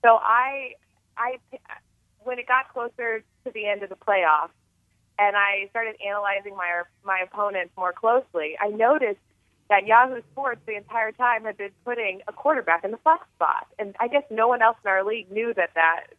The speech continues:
you could do that. So I picked up Aaron Rodgers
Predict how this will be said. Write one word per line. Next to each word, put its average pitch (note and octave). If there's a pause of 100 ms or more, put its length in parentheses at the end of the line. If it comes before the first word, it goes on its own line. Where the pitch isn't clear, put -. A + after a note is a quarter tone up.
(240)
you E3+
could G#3
do F4+
that. D#3 (640)
So A#3+
I B3 (360)
picked D4+
up A#3+
Aaron A3
Rodgers G#3